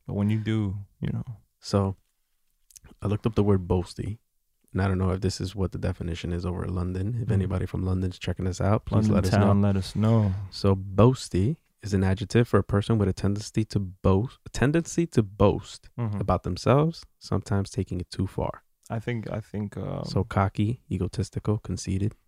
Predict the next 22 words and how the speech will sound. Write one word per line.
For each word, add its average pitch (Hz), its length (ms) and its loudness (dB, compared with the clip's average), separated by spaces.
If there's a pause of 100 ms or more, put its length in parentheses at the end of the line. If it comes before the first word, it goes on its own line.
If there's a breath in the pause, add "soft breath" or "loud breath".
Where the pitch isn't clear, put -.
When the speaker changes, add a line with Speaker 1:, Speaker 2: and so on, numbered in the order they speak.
(120)
Speaker 1:
I 113 100 -12
think 107 200 -10
it 104 60 -6
was 98 180 -8
definitely, 104 720 -6 (140)
that 113 160 -10
was 101 140 -8
the 107 60 -10
concept - 440 -10
of - 80 -14
the - 80 -14
song, 98 340 -10
'cause 98 160 -10
if 98 160 -12
you 92 60 -10
listen 98 320 -10
to - 160 -12
it - 80 -12
lyrically. 113 560 -10
Speaker 2:
Mm-hmm. 104 180 -4 (420)
Speaker 1:
Yeah. 107 80 -16 (280 loud breath)
Speaker 2:
So, 120 260 2